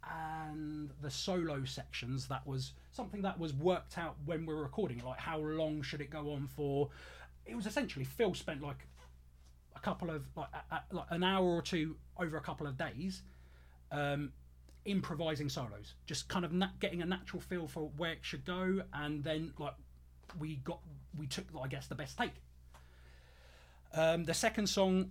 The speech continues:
was an idea that I started, and then Phil was like, "I've got a better riff." I was like, "Go for it." He had the better riff, so we used that. And, um, that's a song where Phil and I kind of, like,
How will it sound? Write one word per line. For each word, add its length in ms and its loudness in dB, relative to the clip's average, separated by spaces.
was 240 2
an 120 4
idea 340 2
that 180 -2
I 120 8
started, 500 0
and 120 2
then 180 2
Phil 200 2
was 140 0
like, 140 0
"I've 120 -4
got 120 -4
a 40 -4
better 240 -2
riff." 320 -4
I 40 -4
was 100 0
like, 120 -4
"Go 100 0
for 140 -6
it." 60 -14
He 140 -2
had 200 -2
the 60 -10
better 260 -8
riff, 240 -4
so 140 -6
we 100 -2
used 220 0
that. 220 6
And, 360 8
um, 380 6
that's 200 2
a 40 -2
song 200 2
where 120 4
Phil 240 0
and 100 2
I 140 2
kind 240 -2
of, 200 -4
like, 140 -4